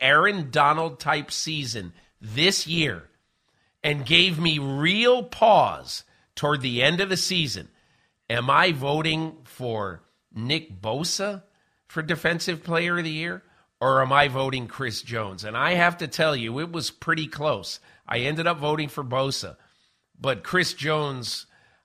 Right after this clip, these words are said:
I thought he was absolutely dominant, you know, sort of like Dexter Lawrence against the Vikings last weekend.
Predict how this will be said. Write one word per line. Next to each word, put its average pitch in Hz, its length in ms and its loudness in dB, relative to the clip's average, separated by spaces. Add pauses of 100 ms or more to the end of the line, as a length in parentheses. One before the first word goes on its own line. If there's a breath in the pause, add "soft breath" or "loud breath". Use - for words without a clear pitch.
I 170 180 2
thought 175 320 0
he 147 180 -6
was 117 340 -6 (240)
absolutely 156 1080 -2 (160)
dominant, 123 760 -2 (580)
you 147 120 -4
know, 139 100 2
sort 196 400 0
of 156 140 2
like 135 420 -2
Dexter 151 380 -2
Lawrence 143 640 0 (360 soft breath)
against 147 400 0
the 160 60 -4
Vikings 143 540 -2
last 104 360 -6
weekend. 92 400 -10